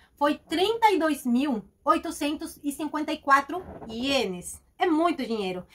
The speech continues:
E ainda está por entrar, isso foi no ano passado, tá? Ano de dois mil e vinte e três. E olha, ainda está por entrar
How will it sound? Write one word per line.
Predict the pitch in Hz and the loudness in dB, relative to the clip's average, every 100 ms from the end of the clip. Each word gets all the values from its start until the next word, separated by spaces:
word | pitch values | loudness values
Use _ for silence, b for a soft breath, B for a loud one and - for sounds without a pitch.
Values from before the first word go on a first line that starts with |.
| B B | B B
E | 370 | 4
ainda | 440 269 320 440 233 185 - | 6 4 2 2 2 0 -4
está | 254 254 320 | -8 2 2
por | - 359 415 | 2 4 4
entrar, | 349 285 | 4 0
isso | 320 381 | 0 2
foi | 370 370 | 4 4
no | 320 269 240 | 4 2 2
ano | 277 349 370 | 2 2 0
passado, | 480 494 294 202 180 165 - | -2 0 2 2 2 -10 2
tá? | 254 247 269 | 2 4 2
Ano | 285 | 2
de | 247 | -4
dois | 247 247 | -6 -4
mil | 269 | -4
e | |
vinte | 277 262 | -4 -6
e | |
três. | 311 208 196 B B | -6 -6 -6 B B
E | 247 277 | -2 2
olha, | 262 208 - | 4 2 2
ainda | 339 339 370 415 262 | 2 4 2 2 0
está | - 269 | 0 -2
por | 254 220 | -2 -8
entrar | 196 220 247 277 | -8 0 4 4